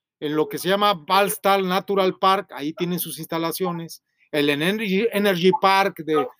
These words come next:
de, de, de, de, de el cantón de, al ladito de, de Balstal hay otro cantón muy bonito que se llama Loppersdorf.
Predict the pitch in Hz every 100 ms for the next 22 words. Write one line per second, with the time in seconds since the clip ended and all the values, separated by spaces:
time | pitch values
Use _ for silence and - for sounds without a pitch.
0 | - - _ 147 156 160 185 147 151 143
1 | 143 123 - _ _ _ 147 170 185 143
2 | 156 151 151 165 - - 156 151 143 139
3 | 135 135 139 156 - 151 156 151 156 156
4 | 156 156 160 214 240 220 165 - _ _
5 | _ _ _ _ - - - 143 143 139
6 | 147 151 156 190 214 180 156 - - -
7 | - 143 190 214 - 180 175 185 185 165
8 | 151 143 139 190 175 170 233 196 160 160
9 | 208 - 175 - - - - - 160 -
10 | 175 196 170 226 - 202 156 139 123